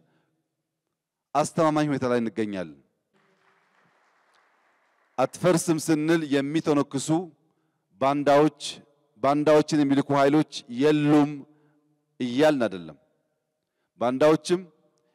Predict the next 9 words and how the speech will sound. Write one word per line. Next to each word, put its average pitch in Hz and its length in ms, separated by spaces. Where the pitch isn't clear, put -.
የሚልኳቸው 156 720
ኃይሎችም 143 520
ኢትዮጵያን 147 640
አትሞክሩ፣ 127 640
ከሞከራችሁ 135 840
በደማችን 139 600
በአጥንታችን 127 840
እኛ 156 380
ሞተን 143 360